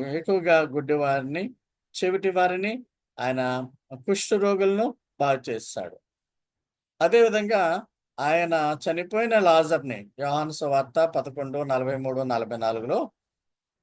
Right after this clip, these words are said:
ఆయన ప్రేత ద్ర-, వస్త్రాలతో సమాధి లోపల ఉన్నటువంటి, ఆ, మ-, ఆ, లాజర్ని, మరియా మార్త సోదరుడైనటువంటి, ఆ, యేసు యొక్క, ఆ,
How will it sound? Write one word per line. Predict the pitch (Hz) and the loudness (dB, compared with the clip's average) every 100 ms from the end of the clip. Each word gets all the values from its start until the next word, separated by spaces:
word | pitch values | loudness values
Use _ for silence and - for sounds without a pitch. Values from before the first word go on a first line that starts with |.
| _ _ _ _ _ _ _ _ | _ _ _ _ _ _ _ _
ఆయన | 139 160 165 165 | 2 4 6 4
ప్రేత | 156 151 151 180 220 | 2 2 4 4 2
ద్ర-, | 202 196 190 | 2 0 0
వస్త్రాలతో | 160 180 - 190 190 196 190 190 185 - _ _ _ _ _ | -2 -4 0 2 2 0 -2 -2 -2 -8 _ _ _ _ _
సమాధి | - - 127 156 180 190 | -8 -6 -2 0 0 2
లోపల | 190 185 190 185 | 2 2 0 -2
ఉన్నటువంటి, | 185 180 180 175 175 175 175 175 170 170 _ _ _ | -4 -4 -6 -6 -6 -4 -2 -4 -6 -10 _ _ _
ఆ, | 131 143 147 | -2 2 2
మ-, | 143 143 143 139 139 139 131 127 123 120 120 - _ | 0 -2 -2 -2 0 0 -2 -4 -6 -6 -10 -14 _
ఆ, | 131 123 | -2 -2
లాజర్ని, | 117 143 190 208 180 143 117 113 | 0 4 4 4 0 0 -8 -4
మరియా | 135 147 151 | -2 0 -2
మార్త | 147 143 143 - 143 127 123 | -2 -6 -8 -4 -2 -2 -4
సోదరుడైనటువంటి, | - - - 139 135 135 135 127 123 120 120 117 113 113 110 _ _ _ - | -16 -18 -4 -2 0 0 0 -2 -6 -10 -8 -6 -6 -8 -12 _ _ _ -8
ఆ, | 107 110 110 107 110 110 | -4 -2 -2 -2 -8 -4
యేసు | 151 233 - 214 | 0 0 0 0
యొక్క, | 202 175 175 160 - _ - 117 104 | 0 0 2 0 -2 _ -14 -10 -6
ఆ, | 110 107 101 | -4 -2 -4